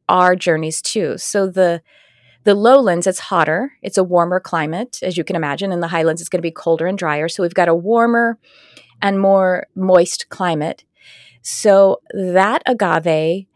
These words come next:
has access to moisture, has access to warmth. And so what it actually produces is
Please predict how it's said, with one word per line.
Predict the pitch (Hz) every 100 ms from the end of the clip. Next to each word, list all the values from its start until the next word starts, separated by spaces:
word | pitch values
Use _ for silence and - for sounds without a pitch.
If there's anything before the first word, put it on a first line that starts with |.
| _
has | - - 185 175 165
access | 170 202 - 226
to | -
moisture, | 214 175 170 - 170
has | 170 165
access | 175 175 196 -
to | -
warmth. | 175 170 165 - -
And | 190 175
so | - 190 170
what | 165 196
it | 202
actually | 220 240 -
produces | 247 - 196 160 175 202 - 262 269 247 -
is | 190 175 175 175